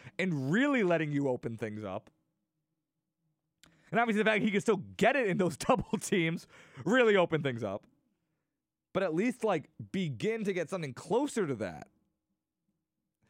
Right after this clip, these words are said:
'Cause no, you don't need an M V P Tom Brady type of offensive year from this team. You don't. But you need more than what you're getting. You do. To win the Super Bowl, I say you do.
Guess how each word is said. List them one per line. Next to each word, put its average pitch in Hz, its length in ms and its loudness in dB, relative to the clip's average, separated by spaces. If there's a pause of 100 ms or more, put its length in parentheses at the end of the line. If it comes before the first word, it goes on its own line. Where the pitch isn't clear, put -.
(160)
'Cause 262 140 0
no, 359 120 6
you 202 120 4
don't 254 200 2
need 269 240 0
an 214 80 0
M 220 140 2
V 202 120 0
P 196 180 0
Tom 175 240 2
Brady 156 280 0
type 147 160 0
of 131 100 -2
offensive 123 400 -2
year 113 180 -4
from 101 140 -10
this 101 100 -8
team. - 220 -14
You 226 100 -4
don't. 320 280 2 (600)
But 302 160 6
you 277 80 0
need 302 200 0
more 285 160 4
than 285 100 -2
what 269 120 0
you're 262 100 0
getting. 214 380 0 (220)
You 185 200 -2
do. 180 400 0
To 165 80 -2
win 214 120 0
the 208 60 -2
Super 233 220 -4
Bowl, 285 260 2
I 208 100 2
say 247 180 0
you 240 140 0
do. 202 320 0